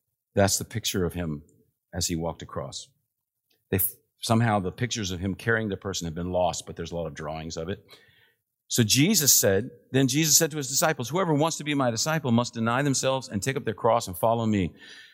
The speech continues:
For whoever wants to save their life will lose it, but whoever loses their life for me will find it." See,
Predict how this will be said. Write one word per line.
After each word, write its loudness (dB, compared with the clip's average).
For 6
whoever 6
wants 0
to -6
save 0
their 0
life 2
will -6
lose 2
it, -6
but -8
whoever -2
loses -4
their -2
life -2
for -4
me 0
will -8
find -6
it." -14
See, 6